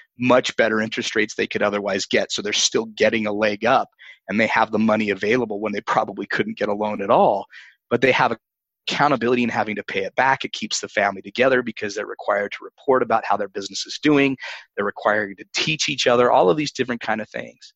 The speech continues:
And the nice thing about sort of that family L L C is that's a great place to do that family banking, right? Like in my L L C within my family, we set aside a certain amount of money every year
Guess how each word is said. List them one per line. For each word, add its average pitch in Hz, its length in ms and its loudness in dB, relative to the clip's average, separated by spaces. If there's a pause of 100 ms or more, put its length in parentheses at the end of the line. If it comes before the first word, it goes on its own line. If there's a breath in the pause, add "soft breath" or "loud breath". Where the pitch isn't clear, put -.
(540)
And 120 80 2
the 127 40 2
nice 151 280 2
thing 208 200 2
about 127 320 2
sort 131 140 0
of 113 40 -2
that 110 160 0
family 123 600 2
L 113 160 4
L 104 120 0
C 123 340 0
is 104 120 -2
that's 143 200 0
a 143 40 -6
great 120 560 -2
place 127 380 2
to - 100 -6 (140)
do 110 180 -4
that 113 220 0
family 95 380 -6
banking, 127 440 -6 (680)
right? 113 120 4
Like 117 160 2
in 113 80 4
my 156 280 6
L 131 160 6
L 110 140 4
C 113 220 -2
within 107 320 -4
my 101 160 0
family, 123 420 0
we 113 160 0
set 143 240 2
aside 120 380 2
a 110 40 0
certain 113 320 -2
amount 104 260 -4
of 101 40 -8
money 127 300 2
every 104 240 -2
year 107 340 -4